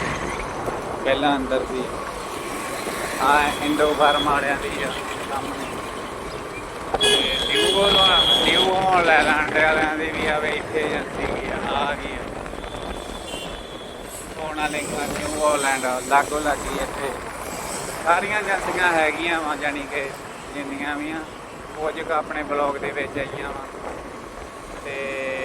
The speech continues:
ਅਸਲ ਜਿਹੜੀ ਮੇਨ ਏਜੰਸੀ ਨਿਊ ਹਾਲੈਂਡ ਦੀ ਉਹ ਆ ਵਾ, ਉਹ ਤੇ ਉਹਨਾਂ ਮਿਕਸ ਜੀ ਖੋਲ੍ਹੀ ਆ। ਫਾਰਮ ਸੱਠ ਤੇ ਨਿਊ ਹਾਲੈਂਡ ਆ ਵਾ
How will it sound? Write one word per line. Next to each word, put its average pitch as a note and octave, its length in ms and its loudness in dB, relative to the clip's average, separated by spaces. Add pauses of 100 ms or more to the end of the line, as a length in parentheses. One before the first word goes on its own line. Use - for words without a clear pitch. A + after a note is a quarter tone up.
(1500)
ਅਸਲ F#3 240 4
ਜਿਹੜੀ F#3 320 2
ਮੇਨ F3+ 320 6
ਏਜੰਸੀ F#3 420 2
ਨਿਊ F#3 240 2 (100)
ਹਾਲੈਂਡ E3 440 6
ਦੀ D#3 200 -2
ਉਹ D#3 200 2
ਆ C#3 240 6
ਵਾ, A#2 220 -2 (680)
ਉਹ F3+ 320 0
ਤੇ F#3 180 -2
ਉਹਨਾਂ F3+ 260 2
ਮਿਕਸ D3+ 300 -2
ਜੀ E3 200 -2
ਖੋਲ੍ਹੀ D3 440 0
ਆ। D3+ 300 4 (1000)
ਫਾਰਮ D#3 360 2
ਸੱਠ D#3 180 0 (140)
ਤੇ D#3 180 -4
ਨਿਊ D3 280 -6
ਹਾਲੈਂਡ C#3+ 420 -4 (260)
ਆ D3 320 0
ਵਾ C3+ 80 0